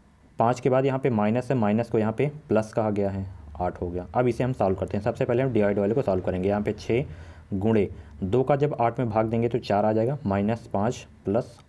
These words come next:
आठ। अब हम इसको, इसको सॉल्व करेंगे, छः चौको चौबीस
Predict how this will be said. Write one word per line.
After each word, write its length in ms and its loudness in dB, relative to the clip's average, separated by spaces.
आठ। 300 -14
अब 100 2
हम 180 2
इसको, 320 0
इसको 200 0
सॉल्व 200 2
करेंगे, 320 2
छः 240 0
चौको 340 2
चौबीस 500 0